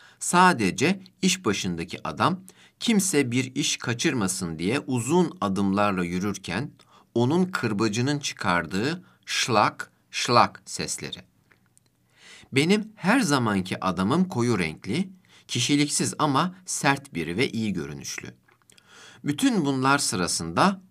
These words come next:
o da beni göremiyor. Onun için ben sadece diğer bir yarığım.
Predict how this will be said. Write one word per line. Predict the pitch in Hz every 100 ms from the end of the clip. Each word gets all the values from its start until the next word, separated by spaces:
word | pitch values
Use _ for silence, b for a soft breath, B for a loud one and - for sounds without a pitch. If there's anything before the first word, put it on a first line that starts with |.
| _ -
o | 175
da | 123 95
beni | 110 151
göremiyor. | 110 101 95 85 73 - - _ _ _ 113
Onun | 117 170 87
için | 185 - 98
ben | 98 98
sadece | 98 - 160 147 95 82 165 185 - _ - 135
diğer | 147 92 80 87
bir | 127
yarığım. | 101 90 82 80 69